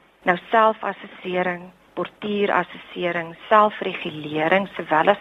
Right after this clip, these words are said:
metakognisie, dit is die kern van assessering as leer. En hier word dan ook spesifiek klem geplaas op reflekterende praktyke en dit daag die leerder uit om te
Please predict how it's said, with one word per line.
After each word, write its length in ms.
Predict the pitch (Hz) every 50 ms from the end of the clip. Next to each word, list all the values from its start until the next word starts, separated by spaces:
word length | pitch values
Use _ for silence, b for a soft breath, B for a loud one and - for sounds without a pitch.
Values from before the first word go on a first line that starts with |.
| - -
metakognisie, 1160 | 151 156 156 160 160 - 208 - - 180 180 - - - 165 160 156 160 - - 170 160 - - _ _ _ _
dit 160 | - - - -
is 100 | 208 -
die 120 | 220 - _ _
kern 360 | 214 190 185 185 190 180 175
van 180 | - 180 170
assessering 640 | 165 156 - - - - - 160 156 151 156 151 -
as 280 | - 147 - - - -
leer. 240 | - - - - - - - _ _ _
En 120 | - 190 175
hier 280 | 165 170 190 208 220
word 200 | 226 233 214 196
dan 140 | 196 190 190
ook 240 | 185 - 196 190 -
spesifiek 540 | - - 196 - - 196 - - 214 208 -
klem 220 | - 190 180 175
geplaas 440 | - - - - 175 175 165 - -
op 120 | - -
reflekterende 800 | - 170 240 240 - 180 - - - 165 170 170 165 175 165 165 - -
praktyke 600 | - 156 - - _ - 160 - - - - -
en 160 | - - -
dit 160 | - 170 165 - - - -
daag 460 | - 156 156 156 165 175 180 - - - - _ _ _ _
die 140 | 185 -
leerder 460 | 156 147 151 156 160 160 180 185 175 - -
uit 280 | 185 196 185 - _
om 120 | - 165 -
te 100 | -